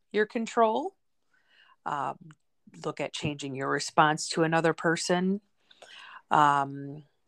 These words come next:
create healthier patterns. Um, seeing the best in people.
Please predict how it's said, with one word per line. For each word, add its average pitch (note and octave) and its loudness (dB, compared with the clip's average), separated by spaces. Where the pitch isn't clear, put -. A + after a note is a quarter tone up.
create D3+ 0
healthier C#3+ -2
patterns. F#3+ 0
Um, C#3 0
seeing D#3 -4
the D3+ -4
best F#3+ 6
in G3 6
people. - -2